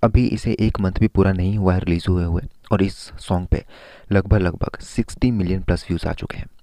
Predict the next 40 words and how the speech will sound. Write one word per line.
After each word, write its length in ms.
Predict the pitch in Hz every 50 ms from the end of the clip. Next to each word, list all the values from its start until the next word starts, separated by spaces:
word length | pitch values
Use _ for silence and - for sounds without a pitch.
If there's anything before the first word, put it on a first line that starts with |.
| _ _ - - - - - - - 101
बॉलीवुड 560 | 98 98 98 107 110 107 110 113 110 - - -
इसी 200 | - - 110 110
तरह 180 | 107 101 104 101
से 100 | 104 107
चला 240 | - 95 87 90
जा 140 | 98 101 95
रहा 120 | 90 92 95
है, 100 | 101 - _ _ _ - - - - - - - - - -
और 280 | - 92 95 95 95
आप 140 | 95 92 -
कह 120 | - 95 92
सकते 260 | - 95 - - 98
हैं 160 | 95 95 95 -
कूली 200 | - 95 90 90
नंबर 260 | 92 90 87 90 90
वन 140 | 87 90 95
के 140 | - - 92
सॉन्ग्स 360 | - - 95 92 95 90 -
रिलीज 260 | - - 85 90 87 92
हो 60 | 90
रहे 120 | 87 90
हैं, 240 | 87 90 90 - - - - _ - -
other 340 | 107 101 104 107 104 104 -
सॉन्ग्स 340 | - - 90 95 101 101 -
रिलीज 300 | - 87 85 90 90 85
हो 60 | 90
रहे 120 | 85 90 90
हैं 60 | 90 -
टी 100 | 90 -
सीरीज 240 | - 101 - 98
से। 180 | - - - - - - _ - - - -
लेकिन 240 | 98 95 - - - - - - - - - - - - - - - - - - - _ _ _ _ _ _ - - -
अगर 160 | 120 110 123
मैं 140 | 131 131 123
बात 160 | 117 113 -
करूँ 380 | - - 117 123 123 - - - - - -
तो 160 | 113 107 107
हनी 300 | 110 - - 98 92 104
सिंह 180 | 110 - 113 110
ने 120 | 107 117